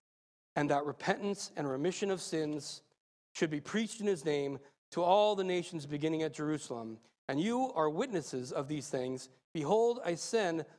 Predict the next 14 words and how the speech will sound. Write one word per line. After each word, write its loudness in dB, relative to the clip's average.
the 0
promise 0
of 0
my 2
Father 2
upon 0
you, -2
but 0
tarry 2
in 0
the 0
city -2
of 0
Jerusalem 0